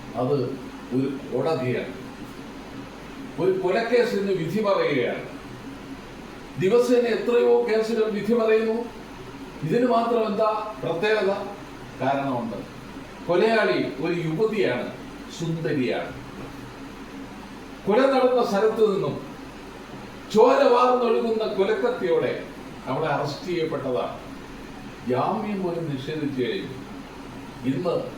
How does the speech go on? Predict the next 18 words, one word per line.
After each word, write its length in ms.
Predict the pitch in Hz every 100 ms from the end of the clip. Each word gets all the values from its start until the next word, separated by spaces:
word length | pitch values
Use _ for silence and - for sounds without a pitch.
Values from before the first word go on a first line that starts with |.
| - - - -
ആ 220 | 139 - 127
കേസ് 260 | 147 -
വിധി 500 | 170 - - 131 127
പറയുകയാണ്. 600 | 175 147 143 131 120 - - - - - - - - - - - - - - - - - - - - - -
മാസങ്ങളോളം 920 | 170 175 196 196 196 185 175 - - - - - - - -
കേസ് 260 | 165 196 247
പറഞ്ഞ 300 | 185 180 170
ആ 300 | 170 185 -
കേസ് 280 | 160 185 190
ഇന്ന് 280 | 170 185
വിധി, 260 | 185 160 214 -
വിധി 240 | 165 208
പറയുകയാണ്. 720 | 220 190 185 160 - - - -
അതിനാണ് 400 | 185 185 175 170
ഇത്രയും 600 | 156 165 160 156 - 135
ആ 160 | 147 147
ജനക്കൂട്ടം. 500 | 123 143 135 - - - - - - - - - - 64 - - - - - 135 - 131
പെട്ടെന്നതാ 720 | 143 175 180 165 147 - -